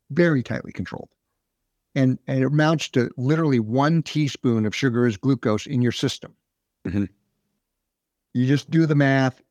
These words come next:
Speaker 1: It's, it, it works out to be approximately one teaspoon. It's so tightly regulated. And,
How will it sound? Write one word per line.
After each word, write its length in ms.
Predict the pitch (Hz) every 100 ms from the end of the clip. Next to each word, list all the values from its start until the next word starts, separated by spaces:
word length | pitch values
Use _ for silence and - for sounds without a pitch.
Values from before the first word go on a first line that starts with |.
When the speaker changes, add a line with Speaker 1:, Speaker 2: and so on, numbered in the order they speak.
| -
Speaker 1:
It's, 300 | 131 - -
it, 180 | 160 131 _
it 140 | 143 156
works 320 | 131 120 -
out 220 | 123 123
to 80 | 120
be 160 | 113 113 - _
approximately 720 | - - 135 - 127 - 127
one 540 | 117 113 120 135 139 139
teaspoon. 460 | - 143 - 107
It's 120 | 92 -
so 280 | - 143
tightly 320 | - 135 139 127
regulated. 680 | 131 123 120 113 110 113 - _ _ _ _ _
And, 340 | 143 131 127